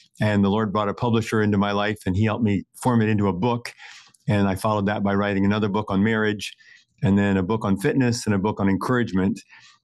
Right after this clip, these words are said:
And, uh, before long, these books began to be means and ways for us to have seminars overseas,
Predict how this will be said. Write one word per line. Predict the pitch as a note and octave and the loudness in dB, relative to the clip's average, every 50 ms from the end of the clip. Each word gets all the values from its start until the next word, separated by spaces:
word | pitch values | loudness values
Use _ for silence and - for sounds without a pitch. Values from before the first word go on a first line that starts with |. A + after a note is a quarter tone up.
| _ _ | _ _
And, | - A2+ G#2+ G#2 G2+ G2+ | 0 0 2 2 2 2
uh, | F#2+ F#2+ F#2 F2+ | 2 2 0 0
before | E2+ A2 A2 A2+ - C#3+ D3+ | 0 -2 -2 0 0 0 2
long, | C#3+ B2+ A#2 A2+ A#2+ B2+ C3 C3+ - | 2 2 0 0 0 0 0 -2 0
these | A#2+ A2+ A#2 A2 G2 | 0 0 2 0 0
books | F#2 G#2+ A2+ A2 - | 0 -2 -2 -2 -2
began | - G#2+ G#2+ G#2+ - A#2 A2 A2 G#2+ G#2+ G2+ G2 F#2+ - _ - | -2 -2 -2 0 0 -2 0 0 2 2 2 0 -2 -4 _ -2
to | - A2+ | 0 0
be | G2+ F#2+ G#2+ G#2+ G#2 G2+ G#2 - | 2 2 2 2 2 2 0 2
means | - A#2 B2 B2 A#2+ A#2 | 2 2 4 4 2 2
and | A#2 A2 G#2+ | 2 0 0
ways | G#2+ A2 A2 A2 G#2+ | 0 0 0 -2 -2
for | - - A#2 | -2 -4 -4
us | G#2 - - | -4 -4 -2
to | - G2+ | -2 -2
have | G2 G2 F#2+ | -2 -2 -2
seminars | - - C#3 C3+ B2 A2 G#2 G2+ G2+ G#2 G2 G2 | -2 -2 0 2 2 2 0 0 0 -2 -2 -2
overseas, | C3 C3 A2+ F#2+ G#2+ - - D#3+ D#3 B2 G#2 G2 G2+ G2 - | -2 -2 0 0 -2 0 0 2 2 2 2 0 -2 -4 -6